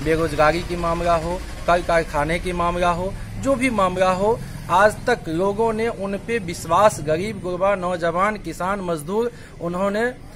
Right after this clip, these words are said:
एक विश्वास रख करके उन्होंने उनको पन्द्रह साल अपनी बहुमूल्य वोट दे करके उनको सरकार बनाने का काम किया। और उन्होंने आज तक जो धरातल पे वह काम है, जो अभी देखने को मिल रहा है, चाहे वो आप शिक्षा विभाग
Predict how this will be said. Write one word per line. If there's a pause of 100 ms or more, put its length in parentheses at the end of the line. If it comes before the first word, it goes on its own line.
(160)
एक
विश्वास
रख
करके
उन्होंने
उनको
पन्द्रह
साल
अपनी
बहुमूल्य
वोट (400)
दे
करके
उनको
सरकार
बनाने
का
काम
किया। (200)
और
उन्होंने (140)
आज
तक
जो
धरातल
पे
वह
काम
है, (480)
जो
अभी
देखने
को
मिल
रहा
है,
चाहे
वो
आप
शिक्षा
विभाग